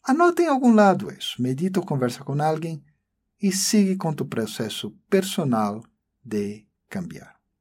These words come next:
Con estos cuatro pasos, sentirás que el trabajo será más que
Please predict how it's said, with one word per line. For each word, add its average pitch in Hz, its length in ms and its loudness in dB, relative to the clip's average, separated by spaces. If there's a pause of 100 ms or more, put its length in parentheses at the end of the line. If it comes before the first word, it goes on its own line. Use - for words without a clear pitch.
(500)
Con 208 260 6
estos 311 520 -2
cuatro - 480 0
pasos, - 720 -2 (340)
sentirás 151 960 2 (480)
que 139 140 4
el 135 100 2
trabajo 196 460 4
será 175 280 2
más 131 760 2
que 120 400 0